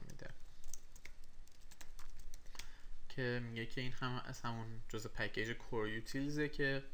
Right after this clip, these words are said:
از، اه، که روی ورژن هشت ممیز بیست و دو هست. خب حالا من کامند هد هزار لاینز رو می‌زنم، ده سطر اول رو من نشون می‌ده. من می‌تونم با آپشن دش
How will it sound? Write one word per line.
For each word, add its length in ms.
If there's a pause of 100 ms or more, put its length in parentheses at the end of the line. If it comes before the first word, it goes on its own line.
(580)
از، 400 (280)
اه، 320 (100)
که 260
روی 160
ورژن 500 (100)
هشت 320
ممیز 400
بیست 280
و 60
دو 180 (140)
هست. 280 (800)
خب 120
حالا 180
من 200 (260)
کامند 320
هد 600 (200)
هزار 360
لاینز 300
رو 100
می‌زنم، 540 (540)
ده 160
سطر 340
اول 320
رو 140
من 200
نشون 280
می‌ده. 120
من 140
می‌تونم 240
با 120
آپشن 320
دش 280